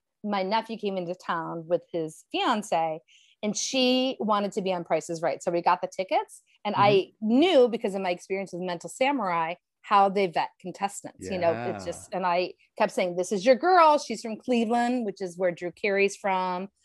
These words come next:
Speaker 1: I was like, "She watches it every day. This is your girl."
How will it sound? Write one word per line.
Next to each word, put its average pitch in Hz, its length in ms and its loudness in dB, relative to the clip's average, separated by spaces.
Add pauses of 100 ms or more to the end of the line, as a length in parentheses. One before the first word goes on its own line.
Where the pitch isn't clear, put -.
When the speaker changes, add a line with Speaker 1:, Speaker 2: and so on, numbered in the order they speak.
(140)
Speaker 1:
I 185 80 -2
was 196 100 0
like, 190 140 0
"She 214 160 -6
watches 214 420 2
it 277 100 -2
every 294 220 2
day. 330 380 4
This 185 200 -4
is 208 120 -8
your 247 80 2
girl." 226 560 2